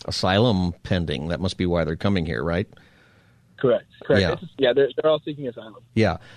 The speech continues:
Speaker 1: There was a line of ten miles of people getting out of Russia whenever Putin started, uh,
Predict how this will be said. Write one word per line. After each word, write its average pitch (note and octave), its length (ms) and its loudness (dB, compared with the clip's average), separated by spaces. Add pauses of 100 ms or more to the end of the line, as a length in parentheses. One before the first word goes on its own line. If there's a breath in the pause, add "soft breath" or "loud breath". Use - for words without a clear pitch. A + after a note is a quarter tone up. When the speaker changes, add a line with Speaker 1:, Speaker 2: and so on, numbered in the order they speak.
(120)
Speaker 1:
There A#2+ 100 4
was D#3 140 2
a F#2+ 60 2
line G#2 320 2
of E2 160 -4
ten E3+ 340 2
miles G2 540 0
of F#2+ 340 2
people A#2 300 0
getting G#2 240 0
out F#2 100 2
of F2 80 0
Russia F2+ 380 2
whenever F2+ 400 2
Putin G2+ 320 0
started, F2+ 480 0
uh, F2 280 0